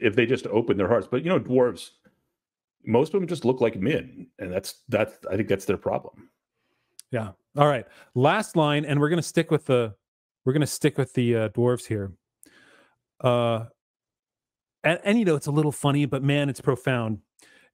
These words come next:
Speaker 2: It's, "Give me the meat and give it to me raw."
Speaker 1: Phew.
Speaker 2: Yeah. Right? It gives you the shivers. And the reason, the reason that I find it so, like, it, it stuck with me, this was at the very end of the, the season, and it stuck with me,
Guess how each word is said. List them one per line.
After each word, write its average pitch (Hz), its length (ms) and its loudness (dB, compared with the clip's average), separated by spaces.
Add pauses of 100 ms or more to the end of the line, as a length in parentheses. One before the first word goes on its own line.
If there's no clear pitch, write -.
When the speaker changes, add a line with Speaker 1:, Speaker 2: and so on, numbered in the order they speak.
(220)
Speaker 2:
It's, - 220 0
"Give 156 320 2
me 233 180 4
the 226 120 2
meat 165 500 -2 (720)
and 120 180 -2
give 123 180 0
it 127 140 -4
to 131 120 -2
me 117 120 0
raw." 95 440 -10 (440)
Speaker 1:
Phew. - 240 -2 (600)
Speaker 2:
Yeah. 113 100 -8 (600)
Right? 117 200 -2 (120)
It 123 160 -4
gives 147 180 0
you 165 60 2
the 143 100 0
shivers. 156 240 -2
And 175 200 2
the 156 60 2
reason, 147 600 -2 (640)
the 135 100 0
reason 185 400 2
that 147 120 2
I 139 60 0
find 156 300 0
it 135 160 0
so, 151 640 0 (320)
like, 143 140 2
it, 156 120 -2
it 151 140 -2
stuck - 460 0
with 160 200 2
me, 139 320 0
this 135 180 -6
was 147 260 0 (280)
at 131 100 -2
the 139 80 0
very 143 400 2
end 139 140 0
of 120 120 -4
the, 123 100 2
the 123 280 -4
season, 127 360 -2
and 123 100 0
it - 40 -10
stuck - 320 0
with 143 120 2
me, 123 200 2